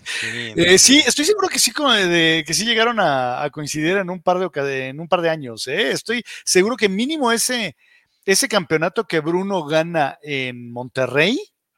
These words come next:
Speaker 2: estoy seguro
Speaker 1: Bueno,
Speaker 2: que
Speaker 1: lo
Speaker 2: ya
Speaker 1: ganaron los Pumas, Bruno
Speaker 2: Bueno,
Speaker 1: solo
Speaker 2: sí.
Speaker 1: no lo hizo todo, o sea.
Speaker 2: No, no, no. No, no, no, pero e-, ese, estoy seguro que en ese campeonato ya estaba Jerónimo Arzate en el roster, así como el Pegaso,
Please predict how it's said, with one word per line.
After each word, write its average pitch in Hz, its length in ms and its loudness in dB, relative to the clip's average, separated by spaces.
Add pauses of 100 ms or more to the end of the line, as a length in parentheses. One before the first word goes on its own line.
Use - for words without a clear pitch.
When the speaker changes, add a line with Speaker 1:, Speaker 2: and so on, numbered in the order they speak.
(160)
Speaker 2:
estoy - 240 -6
seguro 185 280 0
Speaker 1:
Bueno, 156 160 2
Speaker 2:
que 139 40 4
Speaker 1:
lo 151 60 6
Speaker 2:
ya 160 80 6
Speaker 1:
ganaron 196 300 2
los 143 160 -6
Pumas, 151 480 -4
Bruno 160 300 -8
Speaker 2:
Bueno, 180 200 2
Speaker 1:
solo 190 260 -4
Speaker 2:
sí. 143 80 -6
Speaker 1:
no 151 140 0
lo 139 240 -2
hizo 147 320 -6
todo, 220 480 -2
o 127 80 -8
sea. 120 360 -8
Speaker 2:
No, 226 300 4
no, 160 140 -2
no. 139 240 0 (460)
No, 180 240 2
no, 170 100 0
no, 165 140 2
pero 147 340 4
e-, 226 300 4
ese, 156 840 0 (140)
estoy 214 280 -6
seguro 226 360 0
que 190 100 -2
en 190 40 0
ese 196 160 -4
campeonato 170 420 -2
ya 170 160 0
estaba 170 380 0
Jerónimo 151 400 -4
Arzate 139 400 -2
en 123 80 -10
el 117 140 -8
roster, 120 360 -8
así 123 200 0
como 202 180 2
el 147 80 -2
Pegaso, 151 640 0